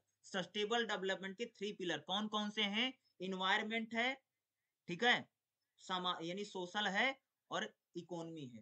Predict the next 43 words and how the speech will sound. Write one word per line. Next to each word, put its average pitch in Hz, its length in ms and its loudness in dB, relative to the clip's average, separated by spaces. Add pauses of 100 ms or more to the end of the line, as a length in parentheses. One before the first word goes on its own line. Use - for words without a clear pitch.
(120)
तीन 185 180 -4
है 127 240 -8
ये, 135 140 -8 (340)
यानी 170 160 -4
ये 151 260 -6 (240)
क्या 180 140 2
है, 240 320 2 (120)
सतत 202 380 -4
विकास 202 400 0
के 220 80 0
तीन 214 440 -2 (120)
स्तंभ 165 360 -6
है। 143 60 -4
कौन 196 280 -4
कौन 208 220 -4
से 202 120 -2
हैं, 240 320 -2 (220)
Environment 202 680 2
है, 233 300 0 (240)
ठीक 170 140 -6
है, 214 240 -4 (720)
Society 170 560 2
है, 214 340 2 (280)
ठीक 156 120 -8
है, 190 120 0
सामाजिक 175 480 -4
या 175 80 -2
सोशियोलॉजी 175 500 -4
कह 160 160 -2
लीजिए, 156 360 -4 (200)
सामाजिक 156 460 -4
है, 208 180 -4 (320)
ठीक 175 140 -2
है, 233 220 2 (260)
और 185 220 4
तीसरा 208 320 2
क्या, 233 220 0
economy 170 600 -8
है, - 60 -16 (400)
अर्थव्यवस्था 160 680 -4
है, 151 60 4
आर्थिक 151 500 4
है, 113 80 -10